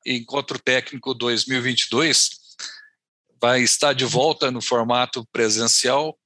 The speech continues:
mas também no formato online. Então, a, o, o evento desse ano será em forma híbrida, é, e guardando, né, adotando todas as medidas, os protocolos para a segurança de todos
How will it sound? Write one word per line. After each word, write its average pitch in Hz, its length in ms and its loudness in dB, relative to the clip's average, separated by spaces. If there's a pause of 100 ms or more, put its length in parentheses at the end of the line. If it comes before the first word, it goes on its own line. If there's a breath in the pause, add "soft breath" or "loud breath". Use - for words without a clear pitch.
(440)
mas 120 240 0
também 139 420 0
no 147 300 -2
formato 135 460 0
online. 98 480 0
Então, 151 420 -2
a, 123 160 2 (580)
o, 160 120 -6 (240)
o 143 160 2
evento 139 380 2
desse 139 320 2
ano 127 200 2
será 123 380 2
em 123 60 -4
forma 139 420 0
híbrida, 185 580 0 (960 loud breath)
é, 165 460 2
e 202 460 2 (760 loud breath)
guardando, 151 540 2
né, 147 80 2
adotando 156 580 0 (360)
todas 180 420 2
as 143 160 2
medidas, 139 480 0
os - 160 2
protocolos 135 720 0
para 127 180 0
a 113 40 2
segurança 120 580 2
de - 120 -2
todos - 500 -2